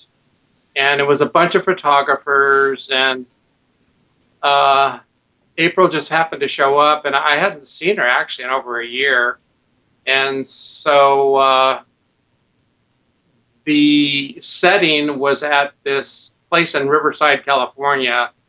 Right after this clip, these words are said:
I believe it's in Menifee. I could be wrong. But, uh, he, he has, uh, like, I don't know, five acres. Part of his property is made to look like an old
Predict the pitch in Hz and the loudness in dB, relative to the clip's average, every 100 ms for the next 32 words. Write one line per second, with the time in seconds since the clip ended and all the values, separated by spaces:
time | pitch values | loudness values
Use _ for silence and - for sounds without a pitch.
0 | _ _ _ _ _ _ _ _ 147 147 | _ _ _ _ _ _ _ _ -2 4
1 | 170 214 180 180 147 143 143 143 127 127 | 4 6 4 0 0 0 0 -2 -4 -4
2 | 131 151 - 127 120 120 120 120 _ _ | -2 -2 -2 -2 0 0 0 -4 _ _
3 | - 143 143 - 135 131 - - _ _ | -2 0 2 2 4 4 0 -6 _ _
4 | _ _ _ _ - - 196 196 - - | _ _ _ _ -20 -6 -4 -4 -10 -8
5 | 170 220 233 - 165 156 151 147 - 160 | 0 2 2 0 2 2 2 0 0 0
6 | 147 131 - 151 139 143 135 127 123 - | 0 -2 0 0 0 -2 -4 -10 -12 -20
7 | _ - 202 226 214 185 - _ 160 175 | _ -2 0 0 -2 -8 -12 _ 0 0
8 | 190 156 135 135 131 - 151 151 147 147 | 0 -4 -2 -2 -6 -6 -4 -4 -2 -4
9 | 147 139 131 131 143 151 151 | 0 0 -2 -4 -2 0 -2